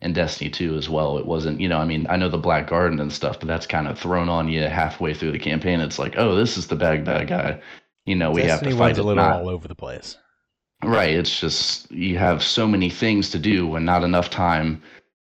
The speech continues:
Speaker 1: to do it, you know what I mean? Uh, don't, I don't have
Speaker 2: Yeah.
Speaker 1: time to explain what I don't have
Speaker 2: Okay.
Speaker 1: time to explain, you know? It's just, it's so much thrown at you at once, and then Destiny two, it's more fluid. Um,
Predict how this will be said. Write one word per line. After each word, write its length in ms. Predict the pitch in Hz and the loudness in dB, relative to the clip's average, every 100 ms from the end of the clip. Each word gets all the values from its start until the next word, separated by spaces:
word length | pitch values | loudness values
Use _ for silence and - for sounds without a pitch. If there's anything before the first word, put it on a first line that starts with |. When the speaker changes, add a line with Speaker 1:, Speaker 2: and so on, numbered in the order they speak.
| - | -6
Speaker 1:
to 100 | 82 | 0
do 220 | 101 80 | 2 2
it, 140 | 71 87 | 0 -2
you 80 | |
know 120 | 87 85 | 0 2
what 100 | 82 | 2
I 60 | |
mean? 360 | 82 82 80 - _ - _ _ _ - | 2 0 -2 -6 _ -20 _ _ _ -2
Uh, 340 | 80 78 71 73 | 2 2 2 -2
don't, 200 | 76 82 | 0 2
I 100 | 85 | 2
don't 180 | 87 82 | 2 2
have 160 | 85 | 2
Speaker 2:
Yeah. 40 | - | 2
Speaker 1:
time 240 | 87 80 | 0 0
to 60 | 80 | -2
explain 340 | - - 82 | -4 -2 0
what 120 | 78 | 0
I 40 | 78 | 0
don't 140 | 80 | 0
have 140 | 76 | 0
Speaker 2:
Okay. 40 | 87 | 0
Speaker 1:
time 160 | 80 | -2
to 60 | 78 | -2
explain, 440 | - - 92 87 82 | -4 -2 -2 -2 -2
you 60 | 92 | 0
know? 260 | 80 78 - - _ _ - | 0 -2 -6 -14 _ _ -4
It's 260 | 92 82 - | -2 0 -2
just, 500 | 85 78 - - - | -2 -2 -4 -6 -2
it's 240 | 85 78 - - - 85 | -2 -2 -4 -6 -6 -6
so 240 | - 95 | -2 0
much 320 | 90 90 - - | 2 2 0 0
thrown 240 | 92 87 | 0 0
at 60 | 85 | 0
you 160 | 85 | 0
at 60 | 78 | 0
once, 320 | 92 87 - | -2 -2 -2
and 80 | 82 | -2
then 100 | 80 | 0
Destiny 340 | 85 80 85 | 0 0 -4
two, 200 | 80 90 | -4 -2
it's 160 | 78 - | -2 -2
more 220 | 82 82 | -2 -2
fluid. 680 | 76 - 87 87 82 80 76 - - - _ _ _ | -4 -4 -2 0 0 0 -4 -12 -20 -20 _ _ _
Um, 720 | 87 85 80 82 80 76 71 | 2 4 4 2 0 -2 -4